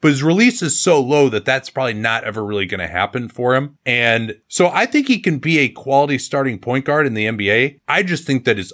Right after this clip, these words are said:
upside is very, very limited due to the lack of athleticism. So I, I think he could be solid. You know, I think if he goes in the teens, to me, that's probably too low, although I haven't looked at all of those guys extensively.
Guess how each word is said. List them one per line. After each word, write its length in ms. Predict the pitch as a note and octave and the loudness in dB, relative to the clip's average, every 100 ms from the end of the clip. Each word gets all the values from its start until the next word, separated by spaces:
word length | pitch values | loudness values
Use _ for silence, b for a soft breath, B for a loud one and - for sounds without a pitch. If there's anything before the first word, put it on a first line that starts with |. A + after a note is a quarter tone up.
| - | -4
upside 560 | A#2+ - G#2+ G2 F2 F#2 | -4 -2 0 2 0 -4
is 180 | G#2 E2 | -8 -8
very, 460 | F2+ A#2 A#2+ A2+ | -2 2 2 0
very 300 | F#2+ G#2+ G2 | 0 0 0
limited 680 | F2+ G2+ G#2 F#2+ F#2 F2 F2+ _ | 0 0 0 0 0 -2 -8 _
due 140 | C3 B2 | 2 2
to 60 | |
the 100 | G#2+ | 2
lack 300 | G2 G2+ G2+ | 2 2 0
of 100 | G2 | -2
athleticism. 720 | F2+ - F#2 G#2 - A#2+ C#3+ B2+ | -2 -2 -4 -6 -4 -6 -4 -2
So 280 | C3+ B2 - - | 2 0 -2 -14
I, 80 | - _ | -16 _
I 120 | G#3+ | -2
think 200 | C4 C#4+ | 0 0
he 120 | A3 F3 | 0 -2
could 140 | C#3 | -2
be 120 | C3+ | -2
solid. 560 | - - A#2+ F3 A3 - - | -2 0 4 4 2 -4 -2
You 120 | C#3+ | 2
know, 80 | C3+ | 2
I 100 | C3+ | 2
think 180 | F3+ | -2
if 140 | E3+ D3 | -2 -2
he 100 | A#2 | 0
goes 320 | B2 C3 C3+ | 4 4 2
in 120 | B2+ | -2
the 80 | G#2+ | -2
teens, 580 | - A#2+ C#3 F3 F3+ - | -4 0 4 4 2 -4
to 100 | D#3 | -2
me, 160 | E3 | 2
that's 240 | E3 A#2+ - | 2 2 0
probably 240 | C3 A#2 | 0 2
too 180 | - A#2 | 0 0
low, 260 | G#2 B2 C#3 | 2 4 4
although 160 | G#2+ | 2
I 120 | G2+ | 2
haven't 400 | G2 F#2+ G#2 F2 | 2 0 -2 -6
looked 220 | G#2+ A#2+ - | -4 -2 -4
at 80 | - | -4
all 220 | F#2+ A#2 | 0 2
of 80 | A#2+ | 2
those 180 | B2+ | 2
guys 300 | B2 A#2+ B2+ | 2 -2 -2
extensively. 760 | G#2 - A#2+ B2+ D3 D3+ F3 | -6 -10 -8 -8 -8 -6 -6